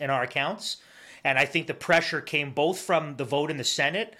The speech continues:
but also in the financial world. They put a lot of pressure and said, "What? This is bad. We're losing money." And, you know, he's, he's a coward without principles who'll do whatever his handlers tell him to do. And so he pulled back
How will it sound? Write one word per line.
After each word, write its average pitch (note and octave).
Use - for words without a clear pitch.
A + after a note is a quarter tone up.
but C3+
also E3
in D#3
the D3
financial C#3
world. B2+
They D3+
put D#3
a C#3+
lot C#3
of C#3
pressure D3+
and B2+
said, B2+
"What? C#3
This D3
is C#3
bad. B2
We're C#3+
losing C3+
money." B2+
And, F#3
you A3+
know, E3
he's, F3+
he's F3+
a F3
coward E3+
without F3
principles F3
who'll E3+
do D#3+
whatever E3
his D#3+
handlers D#3+
tell D#3
him D#3
to D3+
do. C3+
And D#3+
so D#3+
he D#3
pulled F3+
back D#3